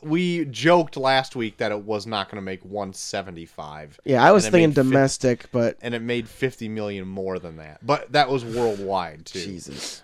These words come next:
Speaker 1: If it was going just domestic, that was a stretch.
Speaker 2: Yeah.
Speaker 1: It, oh, it didn't get there. <laughs> It
Speaker 2: Yeah.
Speaker 1: made less than its budget.
Speaker 2: Yeah.
Speaker 1: But, I mean, that's still opening weekend.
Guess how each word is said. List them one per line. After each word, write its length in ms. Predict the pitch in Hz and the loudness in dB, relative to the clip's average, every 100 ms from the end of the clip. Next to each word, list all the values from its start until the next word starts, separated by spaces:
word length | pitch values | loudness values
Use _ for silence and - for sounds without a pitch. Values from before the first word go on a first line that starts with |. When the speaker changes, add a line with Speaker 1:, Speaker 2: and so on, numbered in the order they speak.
| - | 4
Speaker 1:
If 160 | 190 | 6
it 100 | 262 | 6
was 200 | 254 226 | 6 6
going 300 | 180 220 220 | 8 6 6
just 300 | 143 147 - | 2 0 0
domestic, 560 | - 151 143 - 165 - | -2 0 -2 -2 -6 -2
that 160 | 160 156 | 0 2
was 160 | 139 | 0
a 60 | 120 | -2
stretch. 760 | - - 110 98 90 - - | -12 -8 -6 -4 -6 -8 -6
Speaker 2:
Yeah. 300 | 123 120 87 95 _ _ _ _ _ _ | -2 0 -2 -6 _ _ _ _ _ _
Speaker 1:
It, 220 | 160 160 - _ _ _ - - _ _ _ | -2 -2 -4 _ _ _ -20 -20 _ _ _
oh, 200 | 160 170 165 | 0 0 2
it 220 | 175 135 | 2 4
didn't 320 | 160 143 127 | 2 2 -2
get 220 | 110 - | -4 -4
there. 300 | 87 76 73 - - | -10 -16 -20 -6 -4
<laughs> 60 | - | -2
It 120 | - | 2
Speaker 2:
Yeah. 240 | 135 156 147 | 4 4 2
Speaker 1:
made 180 | 120 151 | -4 -10
less 400 | 135 143 139 - | 0 0 0 -2
than 140 | 123 | -4
its 160 | 113 98 | -4 -6
budget. 380 | 101 92 - - | -6 -6 -10 -6
Speaker 2:
Yeah. 240 | 117 80 - - _ - | -4 -4 -10 -20 _ -18
Speaker 1:
But, 500 | 143 190 208 156 - | 6 10 12 10 6
I 100 | 170 | 4
mean, 180 | 170 160 | 6 4
that's 180 | 160 - | 2 2
still 260 | - 185 156 | 4 6 8
opening 340 | 147 139 120 | 6 0 -4
weekend. 420 | 101 95 85 73 | -6 -8 -14 -16